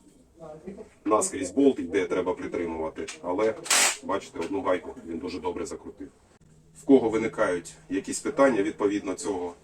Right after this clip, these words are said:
гайковерта кутового фірми Profitec, звертайтесь. Внизу під описом цього відео я залишу свій номер телефону. Якщо кому цікаво,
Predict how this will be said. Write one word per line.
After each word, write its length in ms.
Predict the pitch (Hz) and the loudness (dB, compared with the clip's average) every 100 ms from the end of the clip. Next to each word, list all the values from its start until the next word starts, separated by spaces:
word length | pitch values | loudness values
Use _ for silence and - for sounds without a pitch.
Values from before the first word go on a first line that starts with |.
| - - - | -20 -18 -6
гайковерта 720 | 95 92 95 90 104 101 87 | -4 -2 -2 2 2 2 -4
кутового 720 | 82 98 98 95 127 - - - - - - - | -6 -6 -4 0 2 2 -2 -10 -18 -20 -12 0
фірми 260 | 101 90 | 2 2
Profitec, 540 | 87 - - - 127 120 - - | -2 -4 -6 0 0 0 -10 -16
звертайтесь. 680 | - 95 - 127 113 - - - - - - - _ _ _ _ - | -10 -6 2 2 2 -6 -10 -14 -20 -20 -20 -20 _ _ _ _ 2
Внизу 260 | 131 139 | 4 6
під 160 | - - | 4 2
описом 380 | 117 101 - 131 | 2 0 -4 -4
цього 240 | 107 104 | -2 -2
відео 280 | 101 95 92 | -2 -2 0
я 120 | 92 | 0
залишу 340 | 101 101 98 98 | -2 -2 -4 -8
свій 140 | 98 | -8
номер 240 | 98 95 | -4 -4
телефону. 600 | - 95 101 139 139 110 - - - 98 | -4 -4 -4 -2 0 0 -4 -16 -10 -6
Якщо 280 | 92 - | -6 -4
кому 220 | - - 92 | -4 -4 -4
цікаво, 540 | - - 117 87 | -6 -2 0 0